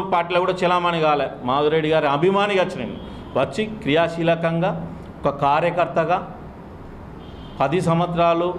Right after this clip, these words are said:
పన్నెండు సంవత్సరాలు, ఇవాళ ఒక ఏడు ఎనిమిది సంవత్సరాలు ఇలా పార్టీ ప్రెసిడెంట్ చేసిన. పార్టీ ప్రెసిడెంట్ చేసినాక నాకు మొన్న మా కుటుంబ నేపథ్యం, నేను చేసిన సేవ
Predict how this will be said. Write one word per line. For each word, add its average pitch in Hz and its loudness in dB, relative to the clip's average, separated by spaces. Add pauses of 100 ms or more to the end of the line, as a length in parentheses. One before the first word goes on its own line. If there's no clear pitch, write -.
(120)
పన్నెండు 147 0
సంవత్సరాలు, 165 0
ఇవాళ 151 4 (420)
ఒక - -2
ఏడు 160 4
ఎనిమిది 175 -2
సంవత్సరాలు 165 2
ఇలా 156 4
పార్టీ 143 0
ప్రెసిడెంట్ 143 2
చేసిన. 131 0 (400)
పార్టీ 190 2
ప్రెసిడెంట్ 185 2
చేసినాక 170 2 (760)
నాకు 180 2
మొన్న 175 2 (1200)
మా 147 4 (300)
కుటుంబ 190 2
నేపథ్యం, 185 2 (1400)
నేను 185 2
చేసిన 196 2 (800)
సేవ 190 4